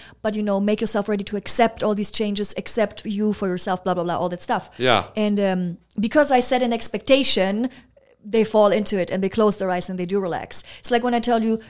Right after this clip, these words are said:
Speaker 1: "This injection really won't, won't hurt," you won't even feel it. You'll be like, "Okay." But if I tell you,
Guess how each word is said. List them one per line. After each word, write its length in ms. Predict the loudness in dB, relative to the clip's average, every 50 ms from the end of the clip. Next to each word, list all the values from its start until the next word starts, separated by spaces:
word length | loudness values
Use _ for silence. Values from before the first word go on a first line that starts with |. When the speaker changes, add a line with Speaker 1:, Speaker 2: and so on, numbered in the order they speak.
| -8 -4
Speaker 1:
"This 160 | -2 0 0
injection 360 | 2 2 2 2 0 0 0
really 160 | 0 2 2 2
won't, 300 | 2 2 0 0 -4 -6
won't 240 | -4 -2 0 0 2
hurt," 320 | 2 4 4 4 2 0 -4
you 60 | -4 -2
won't 160 | 0 0 0
even 160 | 0 -2 -2
feel 240 | -2 -2 -2 0 0
it. 80 | 0 2
You'll 120 | 4 4 4
be 120 | 4 4
like, 140 | 2 2 2
"Okay." 380 | 0 0 2 4 4 2 2 2 2
But 100 | 2 2
if 80 | 2
I 60 | 2
tell 240 | 2 2 2 2 4
you, 160 | 2 2 0